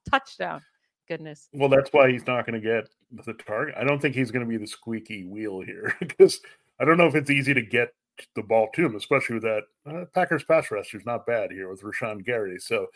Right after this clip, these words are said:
Speaker 2: that's one thing they can do. I don't think this is gonna be necessarily a high scoring game, but you know what the Packers do? They give up yardage to running backs, and that's great,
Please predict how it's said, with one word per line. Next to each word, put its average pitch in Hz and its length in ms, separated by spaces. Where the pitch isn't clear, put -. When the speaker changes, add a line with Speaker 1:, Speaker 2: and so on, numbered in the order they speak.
Speaker 2:
that's 120 200
one 127 180
thing 127 160
they 120 140
can 104 280
do. 110 300
I 107 60
don't 120 160
think 120 160
this 113 80
is - 80
gonna 107 160
be 107 80
necessarily 98 380
a - 40
high 170 160
scoring 95 380
game, 110 340
but 101 160
you 113 100
know 135 60
what 165 140
the - 60
Packers 156 440
do? 139 180
They 110 120
give 120 200
up 131 180
yardage 120 560
to 123 120
running 117 260
backs, 92 400
and 101 100
that's 104 200
great, 110 280